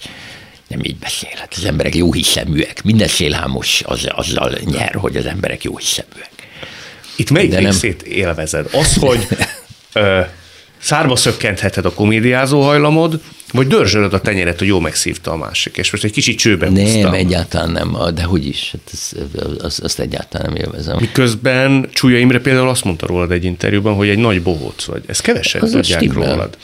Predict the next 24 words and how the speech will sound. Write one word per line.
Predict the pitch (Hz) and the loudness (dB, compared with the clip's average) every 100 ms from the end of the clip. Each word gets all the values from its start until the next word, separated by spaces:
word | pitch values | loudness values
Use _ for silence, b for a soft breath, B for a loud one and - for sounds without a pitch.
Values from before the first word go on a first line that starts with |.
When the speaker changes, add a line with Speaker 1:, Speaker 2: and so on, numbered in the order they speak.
| B B - | B B -4
Speaker 2:
Nem? | 98 190 214 - | 0 0 -4 -4
Speaker 1:
Hát, | - 82 | -2 0
Speaker 2:
Nem? | 180 | 4
Speaker 1:
hogy | 98 | 4
nagy-e, | 113 123 117 | 4 4 4
azt | 120 131 | 4 4
nem | 120 | 2
tudom, | 92 95 | 4 4
de | 101 | 4
hogy | 82 85 | 4 4
bohóc | 90 92 90 87 | 2 4 2 2
vagyok, | - 85 98 - | 0 2 2 0
ez, | 120 - | -2 0
ez | 131 | 0
inkább | 139 139 143 | 0 0 0
egy | 143 | 2
színészi | - 147 110 - - | 2 4 4 2 2
alkat | 90 87 80 76 | 0 0 -2 -4
kérdése. | - - - - 104 101 | -4 -6 -4 -2 0 0
Speaker 2:
Mhm. | 123 - _ - B B B B B B B B | 0 -4 _ -20 B B B B B B B B
Speaker 1:
Tehát, | - 85 80 | -2 -2 0
hogy, | 87 85 80 82 | 0 0 -2 -6
hogy, | 82 87 82 | -2 0 2
ö, | 85 85 | 2 2